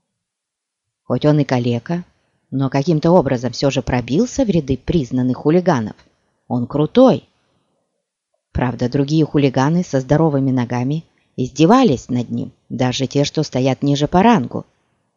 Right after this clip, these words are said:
Но, должно быть, это было для Ахилла величайшим унижением. Девятилетняя девчонка сбивает его с ног,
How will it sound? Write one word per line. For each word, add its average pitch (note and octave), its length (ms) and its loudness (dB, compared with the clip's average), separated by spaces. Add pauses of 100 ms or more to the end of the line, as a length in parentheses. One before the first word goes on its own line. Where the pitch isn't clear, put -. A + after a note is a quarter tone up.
(1080)
Но, E3 300 2
должно G3+ 440 2
быть, F#3 200 0
это F3 260 2
было E3 280 2
для C#3+ 220 -2
Ахилла D#3 560 0 (500)
величайшим D3+ 920 0
унижением. C3+ 680 -2 (1160)
Девятилетняя D3+ 960 2
девчонка F#3+ 800 0 (260)
сбивает D3+ 720 2
его F3 140 4
с - 120 -8
ног, D3+ 360 -4